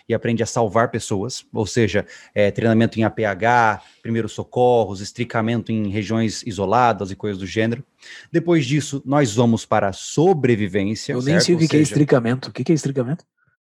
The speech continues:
Speaker 1: É retirar uma pessoa de um local sem, é, danificar ainda mais o estado das
Speaker 2: Ah, tá.
Speaker 1: feridas dela, tá?
Speaker 2: Entendi.
Speaker 1: É,
Speaker 2: Obrigado.
Speaker 1: e de-,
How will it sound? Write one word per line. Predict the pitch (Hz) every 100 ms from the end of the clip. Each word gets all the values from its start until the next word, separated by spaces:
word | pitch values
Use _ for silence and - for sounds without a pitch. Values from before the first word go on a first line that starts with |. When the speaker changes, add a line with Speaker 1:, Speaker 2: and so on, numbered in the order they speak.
| _ -
Speaker 1:
É | 120
retirar | 135 139 147
uma | 160 156
pessoa | 135 - 147
de | 127
um | 135
local | 123 117 127 139 143
sem, | - 135 135 135 135
é, | 127 113 110 104 101 98 _ _ -
danificar | 127 131 117 120 131
ainda | 135 131
mais | 117 120 123 101
o | 113
estado | 110 - 113
das | 104
Speaker 2:
Ah, | 104
tá. | 101
Speaker 1:
feridas | 101 92 95
dela, | 98 - _ _
tá? | 98
Speaker 2:
Entendi. | 101 87 - - - - - -
Speaker 1:
É, | 113 107 151 147 139 127 120 113 -
Speaker 2:
Obrigado. | - 131 135 -
Speaker 1:
e |
de-, | 247 226